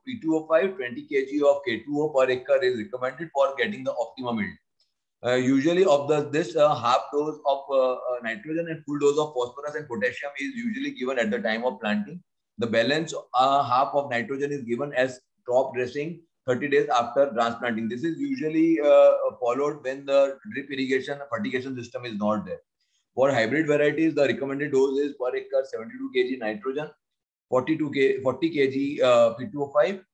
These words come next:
and twenty-four K G K two O. Then, uh, sixty K G, uh, of nitrogen and half of P N K are usually given at the time of transplanting. Remaining, uh, quantity of P N K and, uh, sixty K G nitrogen is top dressed thirty days after transplanting. Third dose of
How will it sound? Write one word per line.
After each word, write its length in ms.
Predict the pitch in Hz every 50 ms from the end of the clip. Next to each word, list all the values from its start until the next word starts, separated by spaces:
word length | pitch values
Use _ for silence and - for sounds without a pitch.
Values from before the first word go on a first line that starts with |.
| _ _ 117
and 200 | 120 123 131 131
twenty-four 380 | - 123 123 135 143 147 143 143
K 160 | - 123 117 117
G 160 | 135 135 -
K 160 | 120 113 101
two 160 | - 110 104 87
O. 160 | - - _ _ - - _ _ _ _ _ -
Then, 160 | 113 120 120
uh, 200 | 127 127 131 131
sixty 420 | - - 143 143 - - - 202 202
K 200 | 156 156 147 143
G, 420 | 123 147 170 180 185 160 - _ -
uh, 220 | 139 139 139 139 -
of 200 | 131 127 127 -
nitrogen 400 | 127 123 - 156 160 165 170 170
and 200 | 165 151 151 151
half 260 | 131 117 113 123 135 139
of 160 | 151 147 147 -
P 100 | 131 139
N 140 | 147 151 147
K 100 | 143 143
are 140 | 143 143 139
usually 300 | 127 123 117 123 135 139
given 220 | 135 131 135 143 139
at 100 | 123 113
the 80 | 131
time 220 | 120 101 120 123 127
of 120 | 131 113
transplanting. 720 | 107 113 110 107 104 _ - 139 143 151 170 196 202 - _ - _ _ _ _ _
Remaining, 460 | 107 120 120 127 139 156 170 160 - - -
uh, 260 | 143 143 139 139 135
quantity 400 | 139 135 139 139 147 147 156 156
of 200 | 151 147 147 147
P 160 | 135 123 131
N 120 | 143 147 143
K 160 | 147 160 170 143 123
and, 200 | 127 127 131 135
uh, 180 | 127 127 127 123
sixty 360 | 123 - - - _ - 165
K 260 | 165 147 139 131 127
G 60 | 135
nitrogen 460 | 147 139 127 127 120 143 143 139 147 151
is 200 | 151 147 - _
top 360 | _ - 123 135 135 - -
dressed 240 | - 147 156 156 - - -
thirty 260 | 131 113 - 147 147
days 200 | 156 156 156 156
after 240 | 151 147 - 165 160
transplanting. 600 | 156 147 143 143 - - 147 151 156 185 190 - _
Third 220 | 135 131 135 135 123
dose 240 | 131 135 143 139
of 140 | 156 156 151